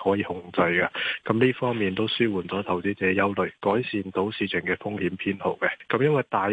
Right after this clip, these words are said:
方向啦，美聯儲加息已經係接近尾聲，噉所以亦都推動到長債利率觸頂下行嘅。噉呢方面亦都利好人民幣匯價走強嘅。噉所以就我哋就見到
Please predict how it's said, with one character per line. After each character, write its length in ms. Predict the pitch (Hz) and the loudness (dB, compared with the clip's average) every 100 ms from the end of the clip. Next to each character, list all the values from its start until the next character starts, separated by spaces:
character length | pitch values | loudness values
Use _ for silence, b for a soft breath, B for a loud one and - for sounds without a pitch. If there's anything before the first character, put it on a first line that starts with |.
| 107 | 0
方 240 | 127 127 120 | 0 0 -2
向 180 | 98 | -6
啦， 240 | 98 104 104 - | -4 -4 -4 0
美 160 | 98 | 2
聯 200 | 104 98 | 2 0
儲 360 | 92 - 95 98 - | -2 -2 0 0 0
加 220 | 117 117 | 0 2
息 180 | - - | 0 0
已 180 | 98 101 | 0 0
經 160 | 113 | 0
係 160 | 113 107 - | 0 -2 -2
接 80 | 101 | -2
近 160 | 92 | -2
尾 180 | 87 87 | 0 -2
聲， 220 | 98 98 101 | 2 0 0
噉 200 | - 120 | -2 -2
所 240 | 143 123 135 | 2 2 4
以 100 | 127 | 2
亦 60 | 107 | 0
都 120 | - 127 | -2 -4
推 360 | - 131 127 | -2 0 2
動 240 | 120 101 92 | 2 -2 -2
到 200 | 95 104 | -2 -2
長 320 | - 101 90 | 0 -2 -4
債 220 | - 95 | 0 2
利 80 | 92 | 2
率 160 | 92 95 - - | 4 2 0 -2
觸 100 | 123 | -2
頂 120 | - 95 98 | 2 0 2
下 160 | 87 | 0
行 160 | - 69 | 0 -4
嘅。 120 | - - - | -2 -2 0
噉 260 | - 107 123 | 0 0 0
呢 80 | |
方 220 | 131 123 117 | 0 0 0
面 180 | 101 | 0
亦 120 | 92 95 - | 2 0 2
都 200 | 117 120 | 0 2
利 280 | 107 95 95 | 2 2 0
好 340 | - 95 104 | 2 2 2
人 180 | 113 85 | 2 0
民 180 | 85 87 | -2 -4
幣 200 | - 175 | -2 -2
匯 240 | 90 180 | 0 -2
價 200 | 175 185 | 2 0
走 240 | 175 170 131 | 2 0 0
強 180 | - - - | -2 -2 -2
嘅。 120 | - - - | -6 -6 -2
噉 180 | 117 127 | 0 2
所 240 | 127 120 | 2 2
以 20 | 120 | 2
就 140 | 107 | 0
我 180 | 107 104 | 0 0
哋 80 | 95 | 2
就 140 | 90 | 0
見 260 | - 101 95 | 0 -2 0
到 180 | 98 | -2